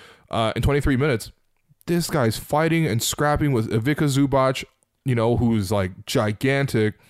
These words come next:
and, and, and having to switch on a James Harden, having to switch on a Paul George, Kawhi Leonard. Are, are, is he gonna get beat a few times? Absolutely. I-, is he, is he, like, overmatched?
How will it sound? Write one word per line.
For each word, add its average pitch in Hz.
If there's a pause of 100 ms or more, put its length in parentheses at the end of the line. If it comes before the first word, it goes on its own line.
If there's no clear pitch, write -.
(360)
and, 110
and, 101
and 104
having 143
to 127
switch 139
on 127
a 107
James 120
Harden, 127 (200)
having 135
to 123
switch 135
on 127
a 107
Paul 113
George, 113
Kawhi 110
Leonard. 117 (240)
Are, -
are, 117
is 113
he 123
gonna 123
get 107
beat 123
a 104
few 135
times? 131 (120)
Absolutely. 101 (880)
I-, 120
is 123
he, 139
is 120
he, 120
like, 92 (640)
overmatched? 123